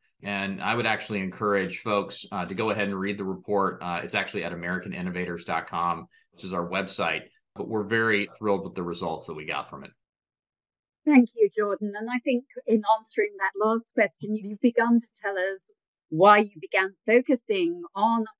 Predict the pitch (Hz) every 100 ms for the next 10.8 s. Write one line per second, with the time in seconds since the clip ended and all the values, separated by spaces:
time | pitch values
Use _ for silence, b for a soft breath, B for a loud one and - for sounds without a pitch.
0 | _ - 170 170 - 180 151 175 170 165
1 | 175 185 185 - 170 170 180 202 - -
2 | 208 202 170 190 208 - 185 185 190 190
3 | _ _ _ _ - 196 196 196 - _
4 | _ - 208 208 190 196 202 247 233 -
5 | 175 - 160 - 180 175 _ - _ 208
6 | - 165 - 170 190 190 208 202 208 -
7 | 185 175 185 190 - 196 196 220 233 240
8 | 208 180 165 156 160 _ _ _ _ 196
9 | 381 - 220 226 220 - 196 180 - -
10 | 220 196 170 190 208 - 190 165